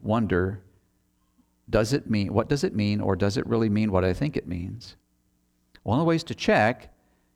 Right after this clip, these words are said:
is to take the ways you see that verse and compare it to the rest of the Bible.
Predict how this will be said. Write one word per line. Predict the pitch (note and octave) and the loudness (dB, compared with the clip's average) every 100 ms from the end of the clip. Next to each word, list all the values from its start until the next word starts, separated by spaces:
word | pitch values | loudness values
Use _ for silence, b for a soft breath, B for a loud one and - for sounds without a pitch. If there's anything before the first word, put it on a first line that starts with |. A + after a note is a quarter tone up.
| _ | _
is | - G#2+ | -4 -4
to | - | -4
take | - C#3 C3+ - _ | 0 0 0 -6 _
the | - | -4
ways | A2+ B2 A2+ | 2 2 2
you | A2+ G#2 | -2 -4
see | - - D#3+ E3+ | -6 -4 0 2
that | A#2 F#2+ | 2 0
verse | F#2+ G2 G#2 - | 0 2 0 -2
and | - G#2 | -6 -4
compare | B2 - F3 D#3+ | -4 0 2 2
it | C3+ | 0
to | - B2+ G#2+ B2 C3+ b b b b b _ _ | 0 2 2 0 -4 b b b b b _ _
the | G#2+ | -2
rest | G#2+ A2+ A2 - | 2 2 0 0
of | A2 | 0
the | A2+ | 2
Bible. | C3+ C3 E2+ - | 2 2 -2 -10